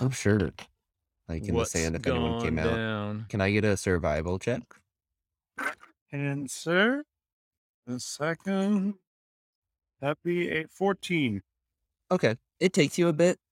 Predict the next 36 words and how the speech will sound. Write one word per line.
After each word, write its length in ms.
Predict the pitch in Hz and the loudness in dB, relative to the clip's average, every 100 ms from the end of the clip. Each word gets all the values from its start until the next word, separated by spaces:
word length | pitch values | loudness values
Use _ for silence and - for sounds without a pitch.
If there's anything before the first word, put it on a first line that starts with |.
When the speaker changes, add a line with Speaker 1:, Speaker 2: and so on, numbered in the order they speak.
| _ | _
Speaker 1:
but 200 | 127 120 | 4 6
you 220 | 104 113 104 | 6 2 4
do 420 | 113 120 120 120 | 6 6 6 4
eventually 960 | 98 101 98 95 - 98 92 90 87 - _ _ _ _ _ | 2 2 2 0 0 2 4 4 0 -4 _ _ _ _ _
find 400 | 104 95 90 90 | 0 2 2 0
some 540 | - 95 90 85 82 - - | -2 -2 0 -2 -4 -8 -2
clearer 380 | 107 90 87 | 2 4 2
footsteps 800 | 82 95 - - 92 80 - - - | 0 -4 -6 -2 -2 -2 -6 -14 -10
in 140 | 95 87 | -6 -6
the 60 | |
sand 640 | - 90 85 82 80 80 85 _ _ _ _ _ _ _ _ | -6 -4 -2 0 -2 -4 -8 _ _ _ _ _ _ _ _
coming 340 | - 92 87 | -2 2 2
out 320 | 78 80 76 - | 0 -2 -4 -4
of, 240 | 87 85 78 _ | -4 -2 -6 _
you 100 | 107 | 0
find, 200 | 131 131 | 2 2
like, 140 | 113 | 2
a 140 | - 92 | 0 -4
first 400 | - 101 98 - | -2 -2 -2 0
pair 180 | 120 107 | 0 0
of 80 | |
footsteps 500 | - 110 - 117 104 - | 0 -4 0 0 0 -4
coming 260 | 104 101 | 0 2
out 160 | 98 95 | 2 2
of 200 | 95 90 | 0 0
the, 360 | 92 92 90 - | 2 2 2 0
um, 560 | 87 82 80 78 71 - _ _ _ _ _ _ _ _ _ _ _ _ _ _ _ - | -2 -2 -4 -6 -10 -12 _ _ _ _ _ _ _ _ _ _ _ _ _ _ _ 0
tunnel 300 | 117 110 107 | 2 4 2
that 100 | 82 | 2
looks 260 | 90 - | -2 0
like 200 | 82 - | -2 0
normal 280 | 85 82 80 | -2 -2 -2
shoes, 400 | - 82 78 - | -2 -4 -4 -4
not 140 | 76 | -6
like 240 | - 78 - | -6 -8 -8
goblin, 500 | 76 64 78 73 | -6 -4 -4 -6